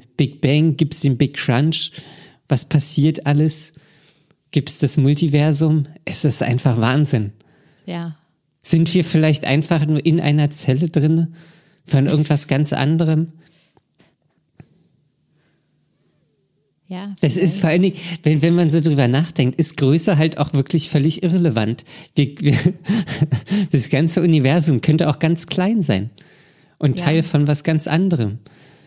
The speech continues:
Speaker 1: Das
Speaker 2: Ja.
Speaker 1: ist einfach <laughs>
Speaker 2: Genau deswegen, äh, denke ich darüber lieber nicht nach.
Speaker 1: Ja. Ja, ich finde das wahnsinnig aufregend.
Speaker 2: Ja.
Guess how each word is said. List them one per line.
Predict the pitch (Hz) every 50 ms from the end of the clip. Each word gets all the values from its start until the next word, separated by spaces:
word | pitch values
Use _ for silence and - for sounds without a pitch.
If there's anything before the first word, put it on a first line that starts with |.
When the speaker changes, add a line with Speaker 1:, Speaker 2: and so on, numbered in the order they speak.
| _ _ - _
Speaker 1:
Das | - 123 -
Speaker 2:
Ja. | - -
Speaker 1:
ist | - -
einfach | 147 131 139 131 147 143 - -
<laughs> | - 226 196 170 - - 208 165 160 - - 196 - 180 147 196 196 -
Speaker 2:
Genau | 190 165 196 202 233 262
deswegen, | 254 220 220 175 165 170 131 - 202 202 214 220 226 214 - 202
äh, | 196 160 202 196 196 254 254 247 196 190 202 - 196 202 - 151 - - 190 - - - - - - _ - - - - _ _ _ _ _ _ _ _ _ _ _ _ _ - - - _ _ _ _ -
denke | 202 208 226 202 214
ich | 202 196
darüber | - 208 208 208 202 208 202 202 202
lieber | 196 196 190 190 190 185
nicht | 190 190 - - - -
nach. | 170 160 165 175 175 160 - _ _ _ _
Speaker 1:
Ja. | 139 120 113 110 107 107 - _ _ _ _ _ _ _ - - _
Ja, | - 113 113
ich | 120 - -
finde | - 160 135 131
das | 131 117 120
wahnsinnig | 120 117 120 120 120 127 117 117 120 113 131 123
aufregend. | 117 113 - - - 113 107 107 107 104 - - _ _ _ _ - - - - - - - _ - _ _ _ _ _ _ _
Speaker 2:
Ja. | - 196 175 170 180 180